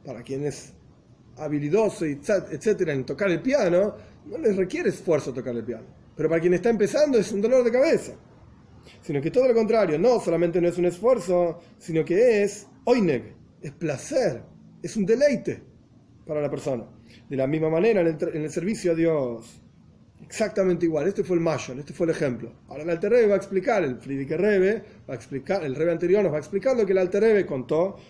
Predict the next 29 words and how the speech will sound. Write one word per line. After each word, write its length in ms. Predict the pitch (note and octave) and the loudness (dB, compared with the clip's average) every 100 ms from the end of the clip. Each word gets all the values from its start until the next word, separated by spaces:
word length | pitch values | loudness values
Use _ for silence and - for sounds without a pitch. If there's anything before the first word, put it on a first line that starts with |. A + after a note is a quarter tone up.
| - | -12
o 40 | D#3+ | -8
explicó 360 | - D3 F#3 | -8 -4 -2
sobre 200 | F#3+ E3 | 0 2
este 140 | F#3 F3+ | 2 0
ejemplo. 640 | C#3 C#3 B2+ E3+ G#3 - - - - - - - - - | -2 -2 0 0 0 -6 -20 -20 -20 -20 -20 -20 -20 -4
Lo 160 | D#3 G3 | 0 4
mismo 220 | A#3 G3+ | 4 2
ocurre 240 | G#3+ G3+ | 2 2
en 80 | F3+ | 2
el 40 | |
servicio 320 | E3+ D#3 C#3+ C3+ | 0 -4 -4 -4
a 60 | |
Dios. 320 | A#2+ - - - _ - - | -6 -8 -20 -20 _ -14 -6
Al 160 | C#3+ | -6
principio 560 | D#3+ D#3 - G3 E3+ E3 | -4 -6 -4 -4 0 2
lo 120 | D#3 | 2
primero 380 | E3 E3+ F#3 E3+ | 0 2 2 2
que 60 | |
la 100 | E3 | 0
persona 320 | D#3+ E3 E3+ D#3+ | -4 -4 -2 0
tiene 180 | E3+ | -2
que 80 | D#3+ | -4
saber 320 | C#3+ D#3+ E3 | -4 0 2
es 260 | E3+ E3+ D#3+ | 2 0 -2
que 100 | D#3+ | -4
tiene 180 | D3 D#3+ | -6 -6
que 60 | |
estudiar 560 | D3 - D#3 D#3+ E3 E3 | -6 -8 -4 0 0 0
Torah 500 | D#3+ E3 E3+ E3 D#3+ | 0 2 2 0 -4